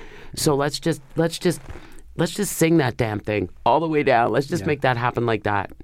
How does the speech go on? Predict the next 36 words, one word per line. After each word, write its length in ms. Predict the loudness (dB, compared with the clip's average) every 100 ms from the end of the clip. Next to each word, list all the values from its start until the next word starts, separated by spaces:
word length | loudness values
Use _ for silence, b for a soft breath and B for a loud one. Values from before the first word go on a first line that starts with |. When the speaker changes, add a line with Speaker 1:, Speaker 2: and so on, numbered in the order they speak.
| B B B
Speaker 1:
And 180 | 2 2
that's, 220 | 2 -2 -4
that's 200 | -4 -4
what 100 | -8
you 40 | -6
got. 200 | -6 -8 -12 B B B
Speaker 2:
Yeah, 140 | 0 0
so 280 | 2 2
you 200 | 4 2
have, 520 | 2 2 0 -4 -12 -20 -2
um, 560 | 2 4 4 2 -2 -8 -18 -20 -20 -18 0
you 160 | 2
have 140 | 2 0
three 360 | -8 2 2
cover 300 | 4 0 0
songs. 340 | -2 -2 -2 2
Well, 80 | 2
I 40 |
Speaker 1:
I 40 |
Speaker 2:
guess 100 | 2 0
we'll 80 |
Speaker 1:
do. 60 | 0
Speaker 2:
start 160 | 2 2
with 100 | 2
those. 220 | 0 0
You 40 | 0
have 80 | 0
the 120 | 2
Speaker 1:
Yeah. 80 | 2
Speaker 2:
we 100 | 2
just, 200 | 0 -4 0
Inner 140 | 2 4
City 180 | 2 2
Blues, 220 | 2 2
Marvin 260 | 2 4 2
Gaye, 220 | 2